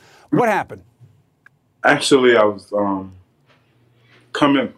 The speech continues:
Speaker 2: coming back from the store, waiting for my sister to send me some money like she always do. And I have a habit because I do, I did security, like, years ago, and I have a habit of, like,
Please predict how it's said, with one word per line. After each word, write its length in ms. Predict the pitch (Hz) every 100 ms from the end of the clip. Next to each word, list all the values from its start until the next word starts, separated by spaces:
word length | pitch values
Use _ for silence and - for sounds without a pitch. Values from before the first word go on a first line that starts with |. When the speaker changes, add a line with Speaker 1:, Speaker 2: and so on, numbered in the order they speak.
| -
Speaker 2:
coming 300 | 135 143 156
back 280 | 120 117 -
from 140 | 120
the 100 | 123
store, 320 | - 101 98
waiting 400 | 104 104 110 113
for 140 | 113 104
my 140 | 95
sister 300 | - 120 107
to 80 | 95
send 200 | - 101
me 40 | 101
some 180 | 107
money 200 | 104 113
like 180 | 101 87
she 160 | - 98
always 360 | 95 78 82
do. 280 | - 127 110 _ - - - - _ -
And 380 | 107 107 101 87
I 240 | 110 113
have 320 | 120 110 101
a 180 | 98 95
habit 460 | - 147 127 107 107
because 260 | 107 107
I 80 | 104
do, 180 | 101 107 - -
I 60 | 113
did 220 | 113 110
security, 480 | 104 - 143 123 107
like, 240 | 98 87
years 380 | 101 110 117 101
ago, 420 | 95 120 107 98 98 _ _ _ _ -
and 100 | 110
I 80 | 117
have 180 | 123
a 80 | 110
habit 340 | 107 143 127 104
of, 120 | 98
like, 320 | 98 92